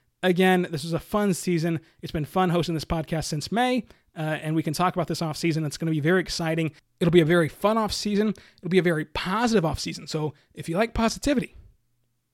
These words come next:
it's coming. It's coming for this postseason. I mean, for, excuse me, for this offseason. This offseason positivity is coming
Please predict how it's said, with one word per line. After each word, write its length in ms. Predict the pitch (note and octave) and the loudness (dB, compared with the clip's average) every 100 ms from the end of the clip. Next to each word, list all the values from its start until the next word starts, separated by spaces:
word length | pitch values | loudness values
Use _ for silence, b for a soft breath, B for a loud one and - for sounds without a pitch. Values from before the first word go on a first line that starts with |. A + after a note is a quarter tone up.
| _ F3 | _ 0
it's 160 | F#3+ | 0
coming. 300 | - G#3+ - - _ b b b | 4 2 2 -12 _ b b b
It's 260 | F#3+ A3+ - | 4 4 2
coming 280 | G3 A3 E3 | 2 2 2
for 80 | |
this 120 | D#3 - | -2 2
postseason. 540 | D#3+ C#3 E3+ C#3 - | 2 2 -2 -2 -4
I 60 | D#3 | -4
mean, 100 | C#3 | 0
for, 100 | E3+ | -2
excuse 260 | D3 D3+ | -2 -4
me, 60 | D#3 | -4
for 120 | - | -4
this 100 | - | -4
offseason. 460 | D#3+ E3 - C#3 - b b b | -2 -2 -6 -8 -12 b b b
This 140 | E3+ - | -8 -2
offseason 560 | G#3 B3+ - A#3+ G3+ | 0 0 0 0 2
positivity 480 | F#3 D#3 D3 E3+ C#3 | 0 -2 0 -2 -2
is 120 | C3 | -4
coming 280 | - D#3 A#2 | -2 -4 -4